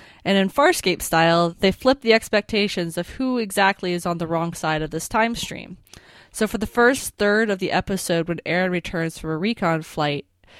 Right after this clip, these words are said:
and she has aged a hundred and sixty cycles, we think it's her that's on the wrong side of the time. But after John gets trapped,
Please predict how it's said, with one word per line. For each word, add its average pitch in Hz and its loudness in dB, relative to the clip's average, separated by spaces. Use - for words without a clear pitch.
and 185 -2
she 208 2
has 175 2
aged 220 4
a - -4
hundred 180 -2
and 165 -4
sixty 165 -8
cycles, 147 -6
we 196 -2
think 226 -2
it's - -6
her 233 2
that's - -4
on 185 0
the 175 -2
wrong 160 -2
side 147 -6
of 147 -6
the - -12
time. 175 -4
But 214 6
after 214 4
John 202 0
gets - -4
trapped, - 0